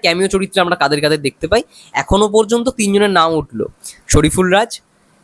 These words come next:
সিয়াম আহমেদ এবং শোনা যাচ্ছে চঞ্চল চৌধুরী, তিনজন probably থাকছে। আর চার নম্বর তো তোমরা শুনছো, হচ্ছে, হচ্ছে, ওটা জানি না কি হবে। যাই হোক, কি হয় দেখার বিষয়।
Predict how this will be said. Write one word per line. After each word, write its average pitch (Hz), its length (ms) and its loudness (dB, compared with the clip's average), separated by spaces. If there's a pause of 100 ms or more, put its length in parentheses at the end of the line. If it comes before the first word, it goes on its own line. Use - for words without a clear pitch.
সিয়াম 151 300 2
আহমেদ 190 300 -2
এবং 247 100 2 (100)
শোনা 233 300 4
যাচ্ছে 302 240 -2 (100)
চঞ্চল 156 340 0 (100)
চৌধুরী, 98 360 -8 (240)
তিনজন 185 400 0
probably 170 320 -2 (100)
থাকছে। 107 300 -6 (420)
আর - 160 0
চার 208 140 4 (120)
নম্বর 233 340 2
তো 233 120 0
তোমরা 214 240 2 (360)
শুনছো, 196 440 0 (220)
হচ্ছে, 175 380 -4 (140)
হচ্ছে, 156 380 -6
ওটা 151 180 -2
জানি 139 200 2
না 143 120 -2
কি 139 100 -8 (100)
হবে। 123 140 -6 (480)
যাই 214 180 4
হোক, 220 180 -4
কি 202 160 -2
হয় 185 180 4
দেখার 151 300 0
বিষয়। 190 220 -6